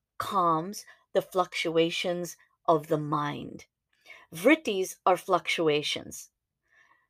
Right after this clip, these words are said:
It's as if you have this beautiful, clear lake and a pebble has been dropped in. The ripples on the lake are the vrittis.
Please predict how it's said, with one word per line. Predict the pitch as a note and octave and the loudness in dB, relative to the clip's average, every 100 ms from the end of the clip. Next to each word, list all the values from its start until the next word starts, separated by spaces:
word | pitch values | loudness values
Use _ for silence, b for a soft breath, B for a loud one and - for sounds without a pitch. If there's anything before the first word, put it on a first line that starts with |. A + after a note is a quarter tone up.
| _ _ _ _ _ _ _ _ _ _ _ - | _ _ _ _ _ _ _ _ _ _ _ 6
It's | A3 A3 | 6 6
as | G3+ - - | 2 2 8
if | G#3+ G#3 - | 8 8 0
you | G3+ | -2
have | F3+ G3 F#3 E3+ | 0 0 0 0
this | F#3 F3 | 0 0
beautiful, | - F#3+ G3+ A3 A#3 A#3 A3 | -6 2 4 6 4 2 0
clear | - - G3+ F#3+ F3+ | -2 -4 0 2 2
lake | F3 D#3+ C#3 - - _ _ _ _ _ _ - | 2 2 0 -10 -18 _ _ _ _ _ _ 0
and | F3+ F3 | 2 2
a | |
pebble | E3 - - G#3 D#3+ D#3+ | 0 -4 0 2 2 0
has | - E3+ - | -2 -2 -2
been | E3+ E3 | -4 -2
dropped | E3 E3+ E3+ - D#3+ | 2 4 4 0 -6
in. | C#3+ - _ _ _ _ _ _ _ _ _ _ _ _ _ _ | -4 -8 _ _ _ _ _ _ _ _ _ _ _ _ _ _
The | F#3+ | -2
ripples | E3 G3 A3 A#3 A3+ A3+ - F#3 | 8 8 8 6 2 0 -4 -2
on | F3 | 0
the | F3 | 2
lake | E3 D#3+ D3+ - - - | 4 4 2 -4 -10 -2
are | E3 | 2
the | E3 | 2
vrittis. | D3+ E3 D#3 C#3 A2+ - - | 4 4 2 0 -6 -8 -16